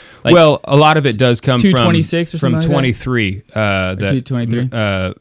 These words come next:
Speaker 2: th-, "For this reason, a man leaves his father and his
Speaker 1: Yeah.
Speaker 2: mother and,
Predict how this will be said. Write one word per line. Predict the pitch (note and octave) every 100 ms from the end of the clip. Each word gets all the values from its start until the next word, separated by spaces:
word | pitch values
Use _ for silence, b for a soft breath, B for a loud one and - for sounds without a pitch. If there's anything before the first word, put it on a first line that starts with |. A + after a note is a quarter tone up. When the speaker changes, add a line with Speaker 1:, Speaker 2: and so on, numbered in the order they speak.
| -
Speaker 2:
th-, | G2+ A2
"For | - B2+
this | B2 C3
reason, | A2
a | A#2
man | G#2+ G#2 G2+
leaves | G#2 G2+
his | F#2
father | G#2 F#2+
and | F#2+
his | F#2+
Speaker 1:
Yeah. | G2
Speaker 2:
mother | F#2+ F#2+
and, | F#2